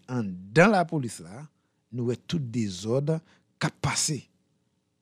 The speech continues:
A vle di, lapolis ap vann zam pou kont lapolis. Pou ap tèt li. Menm zam, i vann yo,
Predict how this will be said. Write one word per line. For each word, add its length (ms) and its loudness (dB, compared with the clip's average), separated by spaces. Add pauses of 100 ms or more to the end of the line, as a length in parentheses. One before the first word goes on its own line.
(440)
A 140 -6
vle 100 -2
di, 240 -4
lapolis 720 -2
ap 160 -10
vann 240 -6
zam 300 -4 (180)
pou 300 -2 (180)
kont 240 -6
lapolis. 880 2 (840)
Pou 140 4
ap 160 2
tèt 300 6
li. 100 10 (880)
Menm 380 6
zam, 400 6 (160)
i 160 4
vann 320 2
yo, 240 8